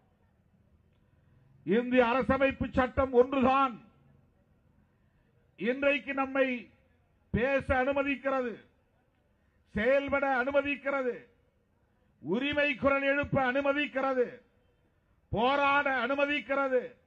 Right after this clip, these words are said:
எதிர்த்து வாதாட அனுமதிக்கிறது, கட்சிகளை உருவாக்கிக் கொள்ள அனுமதிக்கிறது, சங்கங்களை வைத்துக் கொள்ள அனுமதிக்கிறது, ஜனநாயகத்தை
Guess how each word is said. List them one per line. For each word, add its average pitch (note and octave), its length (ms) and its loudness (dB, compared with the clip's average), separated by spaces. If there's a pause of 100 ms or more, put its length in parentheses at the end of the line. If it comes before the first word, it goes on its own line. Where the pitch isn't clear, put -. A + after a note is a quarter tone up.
(1000)
எதிர்த்து B3+ 600 0
வாதாட C#4+ 600 2
அனுமதிக்கிறது, C4+ 800 -2 (1160)
கட்சிகளை C#4 580 -2
உருவாக்கிக் C#4+ 640 -2
கொள்ள C#4+ 240 0
அனுமதிக்கிறது, C4+ 760 -4 (1120)
சங்கங்களை C#4 600 0
வைத்துக் C4+ 420 -2
கொள்ள C#4+ 240 2
அனுமதிக்கிறது, C#4 800 -2 (1080)
ஜனநாயகத்தை C#4+ 1040 2